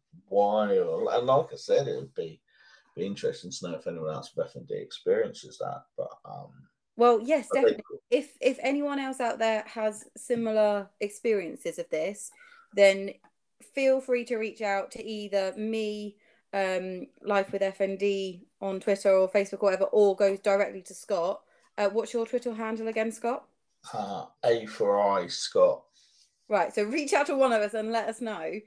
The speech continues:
Speaker 2: 'cause I'm now intrigued to see, like, I, it's not something I've, I've heard of, so that's, it's blown my mind a little bit. My poor little
Speaker 1: Yeah.
Speaker 2: brain's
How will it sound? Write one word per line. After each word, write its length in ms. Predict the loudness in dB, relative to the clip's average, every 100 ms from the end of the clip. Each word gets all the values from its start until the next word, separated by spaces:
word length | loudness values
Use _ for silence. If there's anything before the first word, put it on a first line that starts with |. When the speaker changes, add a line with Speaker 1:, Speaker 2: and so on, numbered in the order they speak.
| _ _ -6
Speaker 2:
'cause 160 | -4
I'm 220 | 0 0 0
now 180 | -2
intrigued 460 | -2 -6 -8 -12 -6
to 140 | -6 -4
see, 520 | -6 -6 -8 -12 -16 _ 2
like, 340 | 2 2 -12 -20 -20 -20 _ _ 0
I, 100 | 0
it's 120 | 2
not 220 | 0 0
something 160 | -2 -2
I've, 240 | -2 -4 -4
I've 220 | -4 -4
heard 280 | -4 -2 0
of, 220 | 0 -4
so 160 | -2 -2
that's, 320 | 0 -2 -6 -10
it's 180 | -10
blown 260 | -2 -2 0
my 100 | -4
mind 240 | -4 -6
a 40 | -4
little 160 | -4
bit. 120 | -4 -6
My 120 | -4
poor 180 | -2 4
little 160 | 6
Speaker 1:
Yeah. 40 | 8
Speaker 2:
brain's 220 | 6